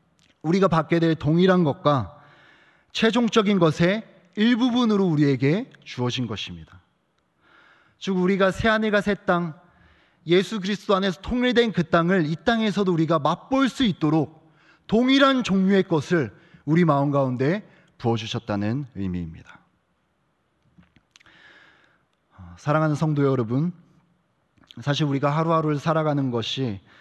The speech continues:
어, 우리의 삶에 무엇 하나 확실한 것이 없습니다.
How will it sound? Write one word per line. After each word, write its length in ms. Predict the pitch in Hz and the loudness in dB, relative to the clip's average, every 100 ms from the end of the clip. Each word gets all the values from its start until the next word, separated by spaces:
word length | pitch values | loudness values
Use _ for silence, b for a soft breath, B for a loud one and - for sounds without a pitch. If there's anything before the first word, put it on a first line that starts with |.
| b b b b _ | b b b b _
어, 440 | 101 101 98 101 107 | -20 -20 -20 -20 -8
우리의 220 | 139 143 | -2 -2
삶에 680 | 147 185 175 156 151 131 101 | -2 -2 -2 -2 -2 -6 -10
무엇 420 | 123 156 196 - | -6 -2 -2 -2
하나 180 | 185 180 | -4 -4
확실한 440 | 175 - - 185 | -6 -8 -6 -4
것이 220 | 170 151 107 | -2 -4 -6
없습니다. 560 | 95 - 101 90 98 | -10 -12 -14 -14 -18